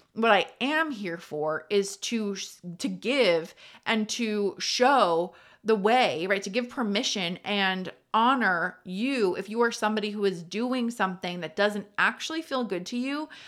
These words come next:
but you feel as though there's this imaginary rule, right, above your head that you're holding over yourself that you feel kind of like you have to cling to,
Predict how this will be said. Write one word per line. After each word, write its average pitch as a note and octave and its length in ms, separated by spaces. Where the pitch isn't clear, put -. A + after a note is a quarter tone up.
but C4 80
you A#3+ 160
feel C4 380
as A#3+ 220
though G#3 340
there's G3+ 340
this F#3+ 240
imaginary A3 800
rule, G3+ 760
right, G3+ 280
above A3 380
your B3+ 160
head A3+ 480
that F#3 100
you're G3 100
holding A#3 320
over B3+ 220
yourself F#3+ 520
that E3+ 100
you A3 180
feel A3 540
kind G#3 320
of F3+ 420
like G3 220
you A#3 40
have G#3 120
to F#3 80
cling D4 400
to, F3 420